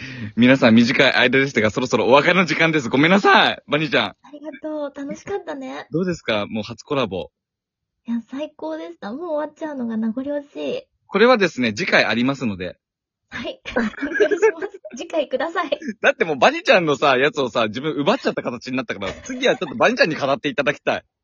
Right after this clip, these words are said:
Speaker 2: はい。了解です。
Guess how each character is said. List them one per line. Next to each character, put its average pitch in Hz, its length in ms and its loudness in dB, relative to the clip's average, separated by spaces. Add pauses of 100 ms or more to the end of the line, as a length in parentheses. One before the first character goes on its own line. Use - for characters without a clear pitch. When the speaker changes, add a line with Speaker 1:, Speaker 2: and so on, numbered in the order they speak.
(200)
Speaker 2:
は - 1120 -12
い。 - 120 -18 (1700)
了 277 160 -10
解 254 160 -10
で 247 140 -8
す。 - 60 -20